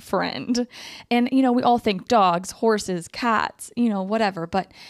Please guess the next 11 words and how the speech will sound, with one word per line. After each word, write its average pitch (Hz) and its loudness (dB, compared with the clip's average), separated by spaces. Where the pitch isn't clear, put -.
I 208 0
loved 202 0
how 190 -4
different 226 -4
and 202 -4
unique 180 -8
this 170 -6
perspective 165 -6
of 160 -4
how 185 0
precious 175 -6